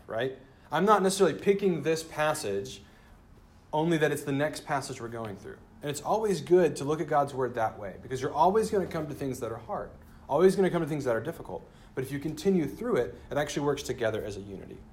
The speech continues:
So, what does faithfulness look like in this passage? Would you stand as I read God's word for us? So Matthew chapter five, verses twenty-seven to thirty-two.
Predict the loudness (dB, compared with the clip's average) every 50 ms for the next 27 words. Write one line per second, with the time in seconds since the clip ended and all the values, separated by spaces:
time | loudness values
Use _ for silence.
0 | -18 -8 -2 2 2 2 2 0 -4 -14 -18 -20 -20 -20 -20 -20 -20 -6 -2 0
1 | 2 2 2 -2 -4 -4 0 4 6 6 6 6 4 0 0 0 -2 -2 -2 -4
2 | -4 -2 -2 -6 -6 -6 -6 -10 -14 -14 -14 -14 -12 -12 -12 -12 -12 -14 -16 -12
3 | -8 -4 -2 0 0 -2 -2 -2 0 0 0 0 0 0 0 -2 -2 -2 -4 -4
4 | -2 -4 -4 -4 -4 -6 -8 -8 -8 -12 -14 -14 -14 -14 -16 -20 -20 -20 -20 -20
5 | -20 -20 -20 -20 -20 -20 -20 -20 -20 -20 -20 -20 -20 -20 -20 -20 -20 -20 -20 -20
6 | -20 -20 -20 -20 -20 -20 -20 -20 -20 -20 -20 -20 -20 -20 -20 -20 -20 -20 -20 -20
7 | -14 -8 -2 2 2 2 2 0 -2 -2 -2 -4 -4 0 6 8 8 8 8 6
8 | 2 -2 -4 -6 -6 -4 -2 -2 -2 0 0 0 0 -2 -4 -6 -6 -6 -6 -8
9 | -12 -14 -16 -18